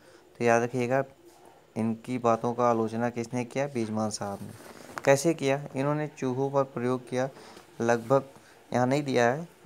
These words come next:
लगभग बाईस से चौबीस पीढ़ियों तक चूहे के पूँछों को काटते रहे, लेकिन कभी भी ऐसा नहीं हुआ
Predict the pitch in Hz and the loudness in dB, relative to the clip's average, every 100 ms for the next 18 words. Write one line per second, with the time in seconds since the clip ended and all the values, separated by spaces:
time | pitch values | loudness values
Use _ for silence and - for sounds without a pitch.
0 | - - 123 120 135 120 120 123 135 139 | -10 0 2 4 2 4 6 8 6 2
1 | - - - 139 139 139 147 147 - - | -4 -6 -4 2 4 4 2 -2 -6 -16
2 | - _ _ - - 127 131 147 - 127 | -20 _ _ -6 2 4 4 -2 -2 0
3 | 120 123 123 110 95 - - - - - | 2 2 2 0 -6 -10 -20 -20 -20 -20
4 | _ - - - 131 135 143 151 143 143 | _ -20 -8 -2 2 2 0 0 -2 -2
5 | 131 127 - 135 139 135 117 110 - 113 | -4 -2 -2 0 0 2 4 4 2 0
6 | 98 95 92 - 113 123 117 143 139 - | 2 -2 -10 -12 -4 -4 -2 -6 -6 -10
7 | - 123 117 139 143 135 139 - 117 120 | -4 0 0 0 -2 -2 0 4 4 4
8 | 135 123 117 127 139 131 120 | 2 2 0 0 0 0 0